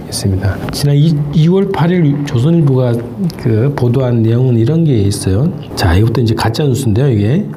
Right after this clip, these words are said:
자, 유엔 안-, 유엔군 사령부는 북한의 육이오 남침 직후 대한민국을 지키기 위한 유엔 안전보상 이사회의 결의로 탄생했다.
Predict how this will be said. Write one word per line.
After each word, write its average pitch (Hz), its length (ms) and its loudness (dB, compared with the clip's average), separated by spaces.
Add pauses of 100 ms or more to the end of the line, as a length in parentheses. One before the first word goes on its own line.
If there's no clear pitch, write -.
(600)
자, 98 180 0
유엔 156 260 2
안-, 147 280 0
유엔군 160 380 2
사령부는 113 800 0
북한의 170 560 -2
육이오 127 240 0
남침 107 360 0
직후 113 460 -4
대한민국을 120 640 2
지키기 110 340 -2
위한 110 260 2
유엔 135 220 2
안전보상 113 540 2
이사회의 123 560 0
결의로 117 360 0
탄생했다. 110 840 -2